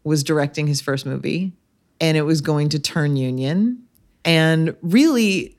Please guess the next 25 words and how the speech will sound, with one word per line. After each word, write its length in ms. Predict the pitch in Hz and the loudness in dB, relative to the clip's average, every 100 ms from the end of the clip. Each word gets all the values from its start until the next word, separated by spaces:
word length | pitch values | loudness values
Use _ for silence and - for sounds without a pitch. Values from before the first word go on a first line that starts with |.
| _ | _
the 140 | 196 | 2
only 240 | 175 214 220 | 4 4 4
thing 200 | 214 196 | 4 0
anyone 260 | 185 185 | 0 0
was 120 | 180 175 | 0 -2
trying 440 | - 170 165 160 | -4 -2 -2 -4
to 640 | 143 - 160 151 147 143 - | -6 -4 -2 -2 -2 -4 -6
help 280 | 143 214 - | -2 0 2
me 120 | 160 | 2
with 240 | 143 135 | 2 2
was 160 | 143 135 | 0 0
I 80 | - | 2
expressed 1000 | 151 147 - - 156 147 - - - - _ _ _ _ _ | 2 0 -6 0 2 2 -2 -6 -10 -12 _ _ _ _ _
an 100 | 156 | -4
interest 520 | 135 147 156 135 - | 0 -2 0 -2 -4
in 480 | - 151 139 135 135 _ _ _ _ _ _ | -4 0 0 -2 -4 _ _ _ _ _ _
always 420 | 160 165 160 156 151 | 4 6 6 4 2
wanting 340 | 147 143 143 | 2 2 -2
to 520 | 143 147 139 135 - - | -2 -2 0 -2 -6 -4
know 240 | 165 147 | 2 4
what 160 | 143 143 | 4 2
it's 200 | 135 135 | 0 0
like 200 | 135 131 | -2 -4
to 100 | - | -8
do 420 | 135 135 127 135 | -6 -4 -4 -6